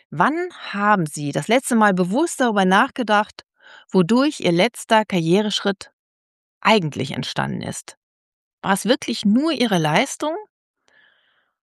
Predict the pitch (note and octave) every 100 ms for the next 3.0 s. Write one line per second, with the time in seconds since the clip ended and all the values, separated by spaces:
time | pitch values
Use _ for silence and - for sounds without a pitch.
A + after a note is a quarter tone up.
0 | _ B3+ B3+ A3 A3+ G#3+ - F3+ E3 D#3
1 | D#3 D#3 D3+ - F3 E3 D#3 F3 D#3 C3
2 | - D3 - - - - - - -